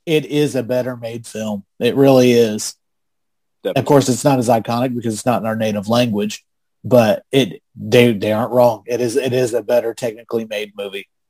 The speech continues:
Speaker 1: But this one will always hold a place for me. It's not something that, I've got the, the Dracula collection, the Universal put out years ago. I, I think I've got all of theirs except the Phantom of the Opera and the Mummy movies.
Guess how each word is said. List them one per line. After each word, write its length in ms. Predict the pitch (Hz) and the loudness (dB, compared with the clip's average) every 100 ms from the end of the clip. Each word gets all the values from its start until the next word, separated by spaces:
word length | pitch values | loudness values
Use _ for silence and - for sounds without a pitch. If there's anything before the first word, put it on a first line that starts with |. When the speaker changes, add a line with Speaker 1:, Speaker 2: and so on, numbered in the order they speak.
| _ _ | _ _
Speaker 1:
But 140 | 156 170 | 2 4
this 180 | 202 | 4
one 140 | 170 151 | 6 4
will 60 | |
always 360 | 131 120 117 113 | 4 2 0 -2
hold 160 | 117 110 | -6 -6
a 40 | |
place 300 | - 117 110 | -4 -4 -4
for 100 | 113 | -6
me. 180 | 113 113 | -2 2
It's 180 | 131 - | 2 4
not 200 | 151 135 | 4 4
something 320 | 151 123 131 | 0 -2 0
that, 180 | 135 127 | 0 2
I've 200 | 131 123 | 2 6
got 260 | 160 135 | 6 6
the, 280 | 131 127 120 _ _ _ _ _ | 2 0 -2 _ _ _ _ _
the 240 | 123 131 120 | -4 -2 -2
Dracula 580 | 113 139 139 143 127 | 0 0 0 -2 -2
collection, 760 | 123 127 131 127 - 127 127 120 _ _ - | -4 -4 -2 -2 -6 -12 -12 -18 _ _ -4
the 180 | 117 | -2
Universal 560 | 117 127 123 120 117 127 | 0 0 2 2 2 0
put 220 | - 131 | 0 2
out 320 | 120 120 117 - | 4 2 0 -4
years 340 | 117 120 120 127 | -4 0 0 -2
ago. 520 | 113 117 117 120 135 _ | -2 0 0 0 -6 _
I, 160 | - 139 | -2 0
I 120 | 139 | 0
think 180 | 131 214 | 0 0
I've 120 | 202 | 0
got 200 | 165 139 _ | 0 -2 _
all 260 | 120 123 135 | -4 -2 -2
of 120 | 123 | -6
theirs 280 | 131 139 127 | -6 -6 -8
except 380 | 123 - 131 - | -10 -6 -6 -6
the 80 | 117 | -6
Phantom 280 | 120 127 | -4 -2
of 120 | 127 117 | -2 -2
the 80 | |
Opera 500 | 107 120 - 123 120 - _ _ | 0 2 4 4 4 2 _ _
and 280 | - 113 107 | -6 -4 -4
the 40 | |
Mummy 320 | 104 107 104 98 | 0 0 0 -2
movies. 520 | 101 98 98 - | -2 -4 -4 -6